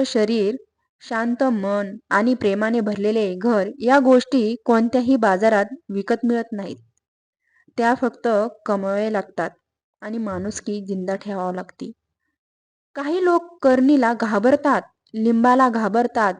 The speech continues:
धमकीला घाबरतात. जर आयुष्यात वाईट होणारच असेल तर कोणीच टाळू शकत नाही. देवकीला जेलमध्ये राहावं लागलं, सुदामाला गरिबी भोगावी लागली,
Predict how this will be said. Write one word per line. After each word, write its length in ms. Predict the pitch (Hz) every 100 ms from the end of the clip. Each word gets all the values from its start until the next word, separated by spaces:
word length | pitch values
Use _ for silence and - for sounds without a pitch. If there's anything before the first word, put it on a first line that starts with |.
| -
धमकीला 480 | 196 220 214 254 254
घाबरतात. 600 | 226 214 202 240 240 196 185 _ _ _ _ _ 214
जर 160 | 277
आयुष्यात 460 | 277 262 262 269 -
वाईट 260 | 247 247 254
होणारच 540 | 233 233 233 233 277
असेल 440 | 233 220 254 208 208 -
तर 120 | 247
कोणीच 440 | 247 247 240 262 269
टाळू 200 | 233 214
शकत 380 | 208 214 - 190 -
नाही. 200 | 175 - _ _ _ _ _ _ _ _ _ _ _ _ _
देवकीला 760 | 202 214 220 240 285 277 269 285 254
जेलमध्ये 520 | 202 240 247 247 247 240
राहावं 280 | 226 226
लागलं, 500 | 240 226 214 233 196 208 - _ _ _ _ _
सुदामाला 600 | _ 233 247 247 247 233 214
गरिबी 320 | 220 240 254
भोगावी 520 | 247 247 214 220 233
लागली, 500 | 240 220 226 220 196